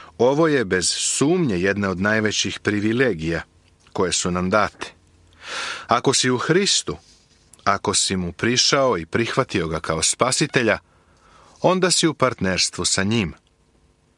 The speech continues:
On je voljan da bude tvoj partner, saradnik. Zato ovo podrazumeva blisko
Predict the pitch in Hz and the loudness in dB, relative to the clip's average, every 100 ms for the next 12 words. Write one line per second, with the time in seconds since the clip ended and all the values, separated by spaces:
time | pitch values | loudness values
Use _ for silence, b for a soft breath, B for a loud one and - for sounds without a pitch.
0 | _ - 110 117 113 101 123 139 101 85 | _ 0 2 4 2 4 4 4 2 0
1 | 87 98 90 - 95 90 98 107 - 120 | 0 0 0 0 0 0 0 0 -2 -2
2 | 78 - _ _ _ _ - 110 117 117 | -2 -8 _ _ _ _ 0 2 4 2
3 | 78 - - _ _ B B B B - | -4 -12 -20 _ _ B B B B 0
4 | 110 160 - 196 180 _ _ 113 117 113 | 2 2 2 -2 -4 _ _ 0 2 0
5 | 101 90 87 90 123 139 135 113 98 139 | 0 0 0 0 0 2 2 0 0 0
6 | - - 135 | 0 0 0